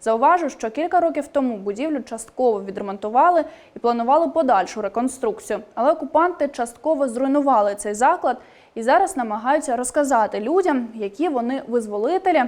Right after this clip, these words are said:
будують місто. Проте на цьому відео можна побачити, як, наприклад, виглядає профілакторій здоров'я, який відніється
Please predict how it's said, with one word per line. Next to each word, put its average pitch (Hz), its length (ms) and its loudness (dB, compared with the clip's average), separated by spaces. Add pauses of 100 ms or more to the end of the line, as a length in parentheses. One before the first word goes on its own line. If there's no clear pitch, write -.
будують 214 400 -4
місто. 190 440 -12 (440)
Проте 254 380 2
на 415 160 -2
цьому 330 360 0
відео 285 360 0
можна 269 340 -2
побачити, 247 680 -2
як, 208 220 -2
наприклад, 320 500 -2
виглядає 240 480 0
профілакторій 233 680 -4
здоров'я, 233 580 0 (240)
який 269 480 -4
відніється 240 640 -2